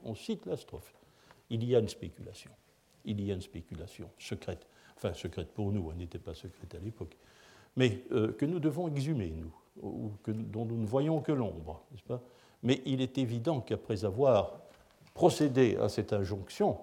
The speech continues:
qu'il y ait à présent que Srausha ait pris place rituelle, n'est-ce pas ? On cite un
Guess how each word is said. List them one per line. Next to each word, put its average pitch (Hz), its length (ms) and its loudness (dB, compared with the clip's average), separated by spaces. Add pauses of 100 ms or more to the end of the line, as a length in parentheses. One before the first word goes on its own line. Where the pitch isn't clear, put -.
(240)
qu'il 107 180 -4
y 120 180 2
ait 123 160 2
à 101 40 2
présent 107 720 -2
que 92 320 -2
Srausha 104 520 0
ait 90 60 -4
pris - 220 -10
place 123 320 -4
rituelle, 123 440 0 (460)
n'est-ce 95 100 -4
pas ? 143 220 -2 (220)
On 110 100 2
cite - 400 -2 (140)
un 107 260 -2